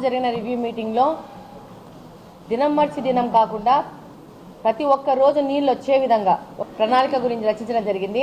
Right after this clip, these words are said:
అందులో భాగంగా పన్నెండు డివిజన్లలో ప్రతి ఒక్క రోజు నీళ్ళు ఇచ్చే విధంగా, కార్పొరేషన్ ముందుకు పోయే విధంగా అరేంజ్‌మెంట్స్ చేయడం జరిగింది. ఈరోజు ఈ సంవత్సరం ముఖ్యంగా పెన్నాలో నీళ్లు ఉన్నాయి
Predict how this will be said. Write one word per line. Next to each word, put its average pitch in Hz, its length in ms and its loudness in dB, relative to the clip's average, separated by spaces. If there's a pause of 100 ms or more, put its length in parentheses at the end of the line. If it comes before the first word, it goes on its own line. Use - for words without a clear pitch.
అందులో 247 240 2 (140)
భాగంగా 254 360 4 (200)
పన్నెండు 247 460 -2
డివిజన్లలో 254 560 2 (600)
ప్రతి 233 220 0 (100)
ఒక్క 269 280 0
రోజు 269 280 4 (180)
నీళ్ళు 277 240 0
ఇచ్చే 262 260 0
విధంగా, 247 280 4 (120)
కార్పొరేషన్ 233 600 0
ముందుకు 226 300 -6
పోయే 220 220 0
విధంగా 214 320 2
అరేంజ్‌మెంట్స్ 214 440 -4
చేయడం 202 280 0
జరిగింది. 175 360 -4 (1800)
ఈరోజు 277 360 4 (2250)
ఈ 311 40 2 (120)
సంవత్సరం 302 480 4
ముఖ్యంగా 233 420 2 (840)
పెన్నాలో 311 400 4
నీళ్లు 285 260 0
ఉన్నాయి 190 220 -2